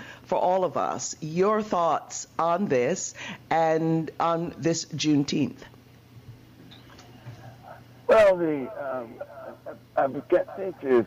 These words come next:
Speaker 2: been a moment, um, and we have to reflect, uh, the fact that we've, that we're talking about nationalizing the holiday is, is an impact of the, the work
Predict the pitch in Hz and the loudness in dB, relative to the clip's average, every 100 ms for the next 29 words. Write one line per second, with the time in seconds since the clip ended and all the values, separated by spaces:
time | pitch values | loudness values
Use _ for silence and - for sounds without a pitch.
0 | - 113 113 104 98 - - - - - | 2 4 4 2 -2 -8 -18 -20 -20 -20
1 | 98 101 104 110 107 104 92 82 104 90 | -10 0 4 4 4 4 2 -2 -8 -6
2 | 82 82 - - 87 82 - - - - | -6 -8 -14 -20 -18 -18 -20 -20 -20 -6
3 | 101 123 135 117 92 98 - - 101 98 | 0 4 4 4 0 -8 -8 -18 -14 -14
4 | - - 92 82 - - - - - - | -14 0 4 4 0 -12 -12 -12 -20 -20
5 | - - - - - - - - 95 90 | -20 -20 -20 -20 -20 -20 -8 0 4 4
6 | 85 - 110 113 120 113 113 95 87 104 | 2 0 -2 0 0 -2 -4 -8 -4 2
7 | 107 104 90 - - - - - - - | 4 4 0 -8 -20 -20 -20 -20 -20 -20
8 | - - - - - - 104 101 110 104 | -20 -18 -18 -16 -18 -10 -8 2 4 4
9 | - 131 113 113 90 87 87 90 - - | 4 4 4 2 0 2 4 2 0 -2
10 | 98 101 104 - 85 85 85 82 85 80 | 2 2 2 -2 0 2 0 -2 -6 -6
11 | 80 82 82 85 87 92 92 - 95 90 | -2 0 0 0 2 2 2 0 0 -2
12 | - - - 95 90 95 98 120 113 - | -4 -16 -8 -4 -2 0 4 2 2 -4
13 | 101 - - 95 82 92 92 - - - | -6 -6 -4 -4 -2 -6 -6 -12 -20 -20
14 | - - 101 92 104 101 - - | -20 -4 0 4 6 4 2 -8